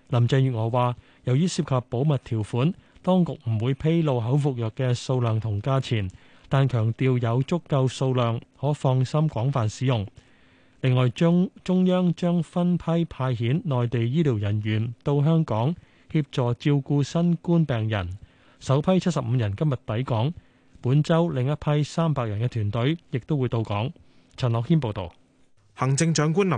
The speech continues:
Speaker 2: 鄭月娥喺抗疫記者會上宣布，醫管局已經買入足夠數量嘅兩款新冠口服藥，分別係默沙東同輝瑞藥廠嘅口服藥。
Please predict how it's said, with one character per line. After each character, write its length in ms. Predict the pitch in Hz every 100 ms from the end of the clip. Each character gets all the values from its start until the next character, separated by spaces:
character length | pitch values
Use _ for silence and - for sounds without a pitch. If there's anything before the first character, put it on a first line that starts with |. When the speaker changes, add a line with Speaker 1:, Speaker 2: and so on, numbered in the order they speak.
| 110
Speaker 2:
鄭 220 | 127 127
月 80 | 127
娥 220 | 107 104
喺 180 | 110 160
抗 240 | - 131 131
疫 120 | 123
記 180 | - 127
者 160 | 123 143
會 140 | 131
上 200 | 131 117
宣 220 | 113 156
布， 340 | 139 131 135 123 - - -
醫 100 | 156
管 180 | 131
局 140 | 131 120
已 100 | 131
經 180 | 123 156
買 160 | 127 113
入 140 | 120 117
足 120 | 175
夠 220 | 151 123
數 280 | 117 139 127
量 200 | 123 120
嘅 140 | 135 131
兩 180 | 117 127
款 240 | 135 139
新 260 | 143 170 165
冠 200 | 175 170
口 160 | 127 131
服 180 | 120 -
藥， 260 | 120 123 113 _ _
分 180 | - 156
別 120 | 139
係 160 | 123 120
默 180 | 123 113
沙 300 | - 160 165
東 260 | 165 165
同 220 | 156 107 101
輝 380 | - 160 -
瑞 100 | 123 117
藥 100 | 113
廠 320 | - 113 143
嘅 160 | 139 123
口 140 | 131
服 160 | 139 113
藥。 260 | 123 120